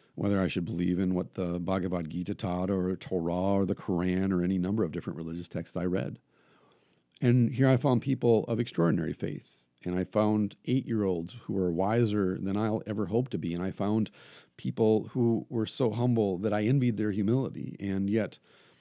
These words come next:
I would ask, "Well, but you have nothing. It's not like you have very little. You have, you have nothing. You sleep on dirt.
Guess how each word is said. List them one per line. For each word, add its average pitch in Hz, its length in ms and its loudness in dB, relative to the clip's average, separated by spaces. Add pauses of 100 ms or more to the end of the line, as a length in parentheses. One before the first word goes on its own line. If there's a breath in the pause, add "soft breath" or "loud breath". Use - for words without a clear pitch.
(160 soft breath)
I 110 100 -6
would 101 140 -2
ask, 139 280 -2
"Well, 107 280 -4
but 117 140 -4
you 127 140 0
have 113 380 0
nothing. 117 320 -2 (760)
It's 107 180 -6
not 139 160 0
like 107 120 -2
you 104 120 2
have 101 180 2
very 85 200 0
little. 104 300 2
You 107 140 2
have, 101 220 -4
you 92 160 -4
have 92 100 -4
nothing. 95 300 -2
You 78 100 -8
sleep 98 240 -2
on 82 180 -4
dirt. - 300 -4